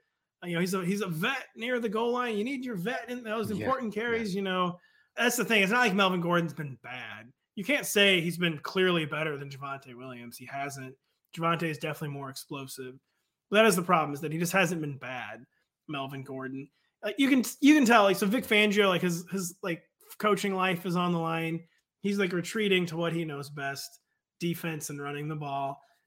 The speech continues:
Speaker 1: And so, yeah, I actually really don't think much is gonna change, despite all the explosive runs from Javonte Williams.
Speaker 2: Yeah, and, uh, on, on Javonte, we, researcher John says that, uh, Javonte Williams has the most missed tackles in the N F L. He has thirty-five more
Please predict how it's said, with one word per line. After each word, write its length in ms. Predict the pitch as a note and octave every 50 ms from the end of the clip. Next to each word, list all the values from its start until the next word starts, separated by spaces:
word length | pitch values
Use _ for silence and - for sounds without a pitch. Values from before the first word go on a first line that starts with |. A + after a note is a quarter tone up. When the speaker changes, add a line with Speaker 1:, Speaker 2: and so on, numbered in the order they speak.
| _ _ -
Speaker 1:
And 100 | E3+ D#3+
so, 120 | - E3+
yeah, 160 | E3 D#3+ E3+
I 140 | - F#3+ G3+
actually 320 | G3 F#3+ F#3 F3 - D#3+
really 260 | C#3 C3+ C3+ C3+ C3 B2+
don't 240 | C3 C3 B2+ B2+
think 180 | - C3+ B2+ B2+ D3+
much 300 | D#3+ D3 C#3+ C3+ C3+ -
is 100 | C#3 C3+
gonna 160 | - C3 B2+
change, 380 | B2+ - C#3 C3+ B2+ A#2+ A#2+ -
despite 380 | - C#3+ - - - C#3+ C#3 C3+
all 140 | C3 C3
the 80 | B2+ B2
explosive 460 | A#2+ - - - B2+ - - - A2+ A#2
runs 240 | A#2 A2+ A2+ A2 A#2
from 140 | C3 B2 A#2+
Javonte 380 | B2 A2 G#2 G2+ A2+ - F2+ D2+
Williams. 300 | D#2+ E2+ F2 - _ _ F#2+
Speaker 2:
Yeah, 260 | C#3+ D#3 F3 D#3 C3+
and, 120 | C3 C3
uh, 220 | B2 A2+ B2+ B2+ A#2
on, 320 | B2+ C3 C3 B2+ C3 C#3
on 180 | - A#2+ C3 C3+
Javonte, 440 | A#2+ A#2+ A#2 A#2 A#2 A2+ - A#2 G#2+
we, 120 | A2 G#2+ -
researcher 480 | - A2+ B2+ B2+ - D3+ C3+ A2 - A#2
John 320 | G2 A2+ B2 B2 B2 A#2+
says 260 | A#2 - B2+ A2+ G#2+ G2+
that, 300 | A2+ G#2+ G#2+ G#2+ - -
uh, 540 | A2+ G#2 G#2 G2+ G2+ G2+ G2 F#2+ F#2 - -
Javonte 360 | - A2 A#2+ A#2 A2 - B2
Williams 260 | A2 A#2 A#2 A2 G2+
has 160 | - A2+ G2+ G#2
the 100 | G#2+ G2+
most 440 | F#2+ F#2+ G2+ A2 B2 B2+ - -
missed 340 | A2+ G#2+ G#2+ A#2 A2+ - -
tackles 640 | - - A#2 A#2+ B2+ - B2+ G#2+ G2+ G#2 G2 - - _ _ _ _ _ -
in 160 | A#2+ B2+ C3+
the 120 | B2+ A#2+
N 140 | A2+ A2 A2
F 160 | G2 - -
L. 240 | B2+ B2 A2+ G2+ F#2
He 100 | A#2 B2
has 140 | A#2 G#2+ -
thirty-five 560 | - C#3 C#3+ D#3 D3+ C#3+ - C#3 B2+ B2 A#2
more 580 | A#2 A#2 A#2+ B2+ B2+ A#2+ A2+ G#2 G2+ G#2 G#2